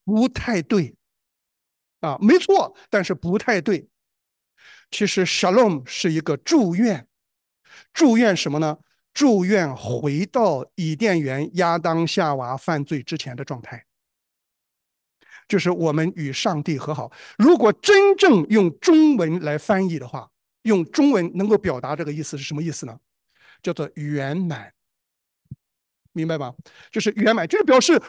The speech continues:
我们跟上帝和好，跟世界和好，跟所有的人都和好，大圆满。每一次犹太人祝愿的时候，其实就是说，愿我们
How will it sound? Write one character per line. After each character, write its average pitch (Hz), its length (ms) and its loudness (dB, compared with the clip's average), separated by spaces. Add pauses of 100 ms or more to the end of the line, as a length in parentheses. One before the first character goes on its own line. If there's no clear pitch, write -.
我 240 100 6
们 233 120 4
跟 262 200 2
上 247 240 -2
帝 202 140 -4
和 190 160 -4
好， 139 260 -10
跟 240 200 2
世 320 200 -2
界 262 180 0
和 202 140 0
好， 135 160 -6 (180)
跟 277 180 6
所 - 200 -4
有 359 60 0
的 294 100 2
人 226 160 2
都 233 140 -2
和 196 140 -4
好， 147 200 -8 (220)
大 269 460 2
圆 180 260 -4
满。 156 220 -6 (1080)
每 202 240 4
一 196 100 0
次 226 400 -2
犹 160 240 -6
太 208 160 -4
人 143 200 -6
祝 180 200 -6
愿 170 160 -4
的 - 80 -8
时 - 100 -14
候， 135 240 -10
其 - 160 -8
实 170 160 -6
就 160 140 -6
是 135 100 -14
说， 147 240 -8 (260)
愿 202 600 2
我 151 160 -4
们 135 260 -12